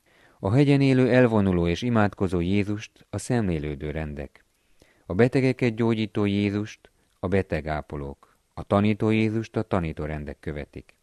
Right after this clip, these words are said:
Így teszik megtapasztalhatóvá Jézus és az egyház küldetésében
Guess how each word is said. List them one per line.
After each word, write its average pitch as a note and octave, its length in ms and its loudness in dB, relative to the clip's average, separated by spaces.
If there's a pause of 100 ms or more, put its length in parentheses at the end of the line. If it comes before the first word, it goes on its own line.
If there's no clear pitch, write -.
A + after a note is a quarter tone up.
(400)
Így D3 200 0
teszik A#2+ 300 -2
megtapasztalhatóvá F2 1200 -2
Jézus G#2+ 560 -4
és F2+ 140 -6
az E2 120 -8
egyház F2 400 -4
küldetésében F2 1040 -2